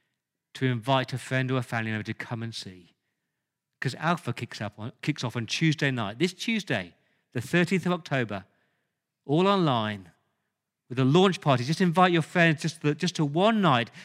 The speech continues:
to come and see who Jesus is. It's not difficult.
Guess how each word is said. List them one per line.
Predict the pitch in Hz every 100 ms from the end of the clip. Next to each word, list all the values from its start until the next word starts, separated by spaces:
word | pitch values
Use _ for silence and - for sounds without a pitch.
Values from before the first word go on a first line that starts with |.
| -
to | 147
come | - 165 165
and | 170
see | 156 151 143
who | 131 127
Jesus | 131 123 120 -
is. | 107 95 82 - - _ _ _ _ _ _ _ _ _ _ _
It's | -
not | 160 190
difficult. | - 185 170 117 98 -